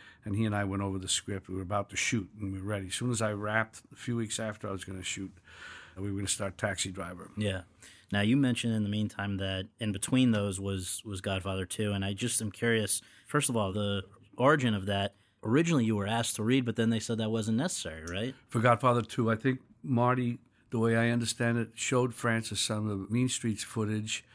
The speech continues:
Speaker 1: He wanted me to come out to San Francisco and read. I said, you know, "I'll come out." Then I got a call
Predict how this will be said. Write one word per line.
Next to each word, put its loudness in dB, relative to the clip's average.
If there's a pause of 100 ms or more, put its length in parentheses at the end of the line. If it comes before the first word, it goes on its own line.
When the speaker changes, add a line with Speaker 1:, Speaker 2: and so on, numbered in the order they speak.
(320)
Speaker 1:
He -2
wanted 6
me 4
to 2
come -2
out -2
to -14
San -4
Francisco -6
and 0
read. -2
I -6
said, -8 (120)
you -6
know, -8 (120)
"I'll -16
come -4
out." -6 (560)
Then 2
I 2
got 0
a 0
call 0